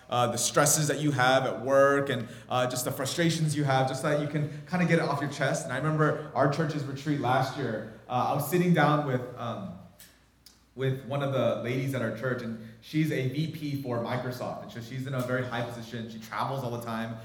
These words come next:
It's funny because she lives in Denver, but her office is in Seattle.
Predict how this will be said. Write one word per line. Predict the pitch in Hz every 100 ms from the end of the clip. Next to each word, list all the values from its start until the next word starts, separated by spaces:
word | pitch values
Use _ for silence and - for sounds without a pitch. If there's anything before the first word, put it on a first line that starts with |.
| - -
It's | 117
funny | 143 131
because | 123 127 117 - -
she | - 147
lives | 160 165
in | 165
Denver, | 147 147 147
but | 139 123
her | 127
office | 113 120 143 139 120
is | 135
in |
Seattle. | 139 131 120 113 127 139 151